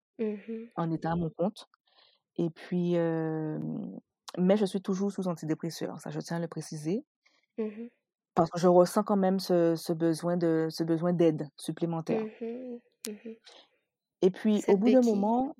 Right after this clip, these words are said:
Speaker 2: c'est ça, quand on, quand, quand la vie professionnelle commence à aller mieux, quand, quand
Speaker 1: Mmh
Speaker 2: on
Speaker 1: mh.
Speaker 2: commence à se sentir mieux, on se dit : « Mais, mais je suis une femme aussi. »
Speaker 1: Mmh
Speaker 2: C'est
Speaker 1: mh.
Speaker 2: ça, je suis une femme
Speaker 1: Exactement.
Speaker 2: aussi.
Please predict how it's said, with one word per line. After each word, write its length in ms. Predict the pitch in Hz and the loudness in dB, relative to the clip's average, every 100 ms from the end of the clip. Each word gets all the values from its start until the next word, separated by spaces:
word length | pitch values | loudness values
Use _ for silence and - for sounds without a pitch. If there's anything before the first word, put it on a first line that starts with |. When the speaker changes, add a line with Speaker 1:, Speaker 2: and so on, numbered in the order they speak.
| _ _ _ | _ _ _
Speaker 2:
c'est 220 | - - 196 | -8 -2 -2
ça, 240 | 190 175 202 | 0 -2 -2
quand 140 | 247 | 0
on, 240 | 233 214 - | 0 0 -2
quand, 300 | 247 240 247 | -2 0 -2
quand 140 | 254 | 0
la 160 | 247 214 | 2 2
vie 440 | 185 196 196 196 190 | 0 0 0 -2 -4
professionnelle 920 | - 196 196 190 196 185 185 185 185 185 _ _ _ | -6 -4 -2 -2 0 2 2 2 -2 -6 _ _ _
commence 360 | - 190 185 185 | 0 0 2 0
à 80 | |
aller 200 | 180 175 | 0 2
mieux, 420 | 180 180 180 180 185 | 2 2 2 2 0
quand, 280 | 202 202 214 | 0 -2 -2
quand 200 | 214 214 | -4 -2
Speaker 1:
Mmh 0 | |
Speaker 2:
on 40 | |
Speaker 1:
mh. 0 | |
Speaker 2:
commence 320 | 226 196 185 | 0 0 -2
à 40 | 175 | -4
se 100 | 175 | -6
sentir 360 | 175 175 180 | -6 -6 -4
mieux, 120 | 180 208 | -2 -2
on 120 | 175 | -4
se 120 | 190 | -4
dit : « 180 | 175 175 | -4 -4
Mais, 300 | 170 165 160 _ _ _ _ _ | -4 -4 -8 _ _ _ _ _
mais 60 | 170 | -6
je 80 | 160 | -4
suis 180 | 165 160 | -4 -6
une 120 | 160 | -6
femme 300 | - 190 226 | 0 2 2
aussi. » 280 | 202 - - - _ _ _ _ | 0 -4 -6 -8 _ _ _ _
Speaker 1:
Mmh 160 | 214 190 | -8 -6
Speaker 2:
C'est 160 | - 175 | -4 -2
Speaker 1:
mh. 0 | |
Speaker 2:
ça, 240 | 202 - _ | -2 -4 _
je 100 | 190 175 | -10 -6
suis 200 | 170 185 | -2 -2
une 120 | 160 | -2
femme 280 | 247 175 185 | -2 -2 -2
Speaker 1:
Exactement. 20 | |
Speaker 2:
aussi. 400 | 165 - 262 | -4 -2 -2